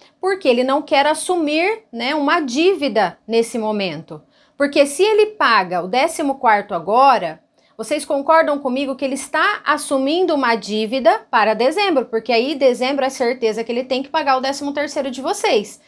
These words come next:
não é mesmo? Então, com isso, ele tá fazendo ao contrário, tá? Vai pagar o décimo terceiro, antecipar o décimo terceiro de vocês e o décimo quarto nós vamos ter que continuar lutando pelo pagamento dele,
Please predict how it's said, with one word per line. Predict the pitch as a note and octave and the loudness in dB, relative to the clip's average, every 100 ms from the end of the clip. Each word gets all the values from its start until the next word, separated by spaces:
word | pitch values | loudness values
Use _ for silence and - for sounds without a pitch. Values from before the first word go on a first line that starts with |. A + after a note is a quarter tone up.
| _ _ | _ _
não | F3 E3+ | -12 -8
é | |
mesmo? | E3 C#4 C4 F#3+ F3 F3 _ _ - _ | 0 2 2 -2 -8 -12 _ _ -20 _
Então, | G4+ F#4 D#4 | -4 0 0
com | D#4+ F#4 E4 | 0 0 0
isso, | C#4 D4+ G4 G#4 - _ | 0 -2 -4 -8 -14 _
ele | B3+ C4+ | 2 2
tá | D#4+ D4+ | 2 0
fazendo | D4 C#4 C4 C#4+ D#4+ - | 2 -2 0 -4 -4 -2
ao | A#3+ C4+ | 0 2
contrário, | D4 C#4 C#4+ C4 B3+ A#3+ G#3 F3 - | 0 -4 -2 0 2 2 0 -4 -12
tá? | - G#3+ C#4 - _ _ | -2 0 0 -2 _ _
Vai | G3 F#3 | -4 -4
pagar | F3+ D#3 F#3 B3 D#4 | -6 -4 2 4 4
o | E4 | 0
décimo | D#4 D4+ D4 C#4 | -2 -2 -4 -6
terceiro, | C#4+ C4 C4+ A#3 A3+ | -4 -4 -2 -2 -4
antecipar | A3 F#3+ - F#3 - A3+ C#4+ F4 | -6 -10 -10 -14 0 4 4 2
o | E4+ | 2
décimo | D4+ D#4 D#4 C#4+ | 0 0 -2 -4
terceiro | C#4+ B3+ B3+ A3+ A3+ | -2 -2 -2 -4 -4
de | B3+ | -2
vocês | E4 F4+ C4 C#4 D#4 - - _ D4+ | -2 0 0 0 -4 -18 -20 _ -2
e | D4+ F4+ F#4 | 2 2 0
o | E4 | -4
décimo | C#4+ C4 C4 D4+ C#4+ D4 | 2 2 2 0 -2 -2
quarto | D4 A#3 B3 C4+ | 4 6 6 2
nós | C4 A#3+ A#3 | -4 -4 -4
vamos | A#3 B3 | -6 -6
ter | - A#3 | -2 -4
que | B3 | -4
continuar | _ C4+ C#4+ C#4+ C#4+ B3+ G#3 A3 B3+ C4+ C#4 | _ -4 -4 -4 -4 0 2 4 4 4 0
lutando | D4 - B3 A#3+ B3 C4 | -6 -6 -4 -2 -2 -4
pelo | C4+ A#3+ A#3+ A#3+ | -6 -2 0 -2
pagamento | A3+ A#3 A3+ A3+ G#3+ A3+ B3 C#4 | 0 2 2 0 -2 -4 -6 -8
dele, | A#3 F#3+ G3+ F#3+ E3 D#3+ | -2 2 4 2 -2 -8